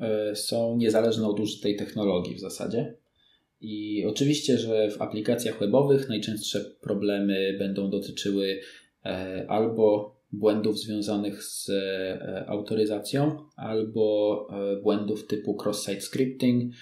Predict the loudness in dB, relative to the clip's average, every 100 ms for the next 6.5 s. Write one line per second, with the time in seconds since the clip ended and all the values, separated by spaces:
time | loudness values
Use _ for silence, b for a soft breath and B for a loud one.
0 | B B _ -4 0 2 2 2 4 4
1 | 2 4 4 4 2 2 0 -2 0 0
2 | 0 -2 -4 -6 -4 2 2 2 0 0
3 | -4 2 4 4 0 0 0 0 -2 -2
4 | -2 -2 0 4 2 2 -6 -6 -2 0
5 | 0 -2 0 -2 B B B _ -2 0
6 | 0 0 0 -2